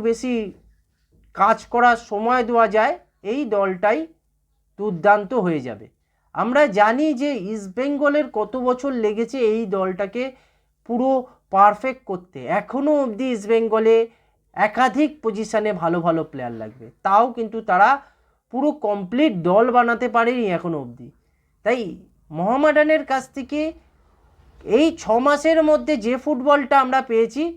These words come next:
সেটা কিন্তু যথেষ্ট ভালো ফুটবল। আগামী দিনে এই মোহামেডান আইএসএলের এবং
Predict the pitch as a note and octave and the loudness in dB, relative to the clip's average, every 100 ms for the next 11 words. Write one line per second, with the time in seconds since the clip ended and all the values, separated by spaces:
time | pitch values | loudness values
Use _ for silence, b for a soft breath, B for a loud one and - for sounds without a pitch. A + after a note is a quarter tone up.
0 | - _ _ _ C4+ E4 D#4+ D#4 D#4 A3 | -14 _ _ _ 0 2 2 0 0 0
1 | G#3+ C#4 C4+ D#4 G#3+ G3 G3 C#4 C#4+ D4 | 0 -2 0 2 2 2 2 2 2 -2
2 | A#3+ C#4+ D#4 - _ _ _ _ - G3 | 4 2 2 -6 _ _ _ _ 0 2
3 | A3+ D4 D#4 E4+ E4 D#4+ E4+ E4+ _ - | 4 4 4 2 2 2 2 -2 _ -6
4 | A3 E4 D4+ B3+ C4+ C4+ B3+ C4+ D4 D4 | 0 0 0 0 0 0 2 2 0 -8
5 | _ _ _ _ E3 G#3 B3 C#4+ C#4+ C#4 | _ _ _ _ 0 2 2 -2 -2 2
6 | C#4 C#4+ - _ F#3 A#3 | 2 0 -8 _ -6 -4